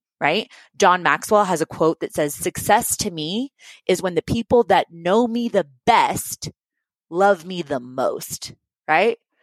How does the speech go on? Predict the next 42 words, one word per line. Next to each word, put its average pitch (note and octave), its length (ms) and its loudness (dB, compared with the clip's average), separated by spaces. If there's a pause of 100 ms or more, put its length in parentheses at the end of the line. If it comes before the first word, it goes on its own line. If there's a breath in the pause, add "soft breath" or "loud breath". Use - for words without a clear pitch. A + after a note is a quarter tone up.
So A#3+ 60 -6
the A3 60 -4
people C#4+ 220 0
that C#4+ 200 2
know D4 260 4
me E4+ 140 -2
the D4 100 2
best, C#4+ 300 4
if A#3+ 140 0
they C#4 200 2
love E4+ 260 2
me, G4+ 280 -2
then A#3 120 0
I'm G#3+ 200 4
winning D#3+ 340 -6
too, - 340 -2 (140)
right? E3 320 0 (540 loud breath)
And, G#3 440 2 (120)
um, E3+ 360 2 (380)
I G3+ 60 2
think G#3 180 -4
that's G3+ 180 2
really F3+ 140 4
important E3+ 460 -2
for F3 80 0
those D3 180 2
of D3 80 -8
you C#3+ 280 -2
that B2 100 2
are C3+ 100 4
putting C#3+ 260 -2
yourself D3 240 -6
out C#3 140 2
there D#3 100 2
on D3+ 120 -4
social E3 240 -4
media, D#3+ 300 2
or D3 180 2
you C3+ 160 2
are C3 160 6
podcasters F#3 960 -2
too, G#3+ 320 -2